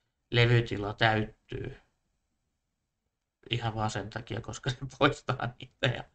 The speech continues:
ja nyt siihen pystyttäis puuttumaan ehkä, ehkä niiden logien ansiosta, mitä niinku siellä minunkin tililläni tällä hetkellä varmaan jossain makaa.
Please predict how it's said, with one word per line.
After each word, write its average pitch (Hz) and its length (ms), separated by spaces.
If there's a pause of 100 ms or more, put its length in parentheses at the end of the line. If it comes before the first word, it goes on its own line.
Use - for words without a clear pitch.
(1300)
ja 127 120
nyt 143 200
siihen 131 340
pystyttäis 135 520
puuttumaan 127 640
ehkä, 120 320
ehkä 127 380
niiden 123 380
logien 123 440
ansiosta, 107 600
mitä 101 300
niinku 101 460 (180)
siellä 110 280
minunkin 117 640 (220)
tililläni 107 460
tällä 113 280
hetkellä 104 520
varmaan 117 400
jossain 117 400
makaa. 120 460